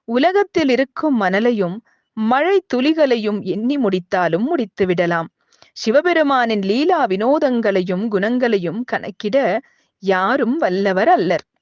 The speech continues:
ஆயினும் நீங்கள் அனைவருமே என்னை விரும்பி கேட்பதால் என் புத்திக்கு தோன்றிய வரையில் என் குருநாதரான வியாச பகவான் எனக்கு சொன்னது போல சொல்லுகிறேன், கேளுங்கள்.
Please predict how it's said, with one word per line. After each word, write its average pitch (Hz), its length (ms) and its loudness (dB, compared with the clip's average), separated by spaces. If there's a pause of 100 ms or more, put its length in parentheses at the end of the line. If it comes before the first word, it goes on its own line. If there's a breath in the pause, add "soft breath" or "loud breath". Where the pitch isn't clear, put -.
(480 soft breath)
ஆயினும் 285 760 0
நீங்கள் 277 420 0
அனைவருமே 254 1080 0
என்னை 262 380 0
விரும்பி 320 500 0
கேட்பதால் 196 560 0
என் 254 200 0
புத்திக்கு 247 500 -2
தோன்றிய 208 520 0
வரையில் 190 500 0 (420 soft breath)
என் 262 360 0
குருநாதரான 254 840 0
வியாச 233 420 -2
பகவான் 208 420 0
எனக்கு 185 360 -4
சொன்னது 202 460 -2
போல 190 320 0
சொல்லுகிறேன், 196 600 0
கேளுங்கள். 175 640 -2